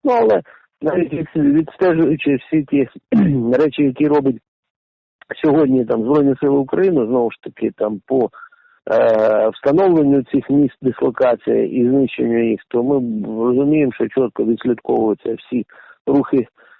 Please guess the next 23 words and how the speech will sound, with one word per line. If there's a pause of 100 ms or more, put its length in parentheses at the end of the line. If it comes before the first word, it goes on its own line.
(200)
росіян. (520)
І, (160)
ну,
скажімо,
це
не
без
допомоги (220)
наших
містян, (340)
які
і
на
лівому
березі,
і
на
правому
всі
працюють
на (400)
єдину
перемогу.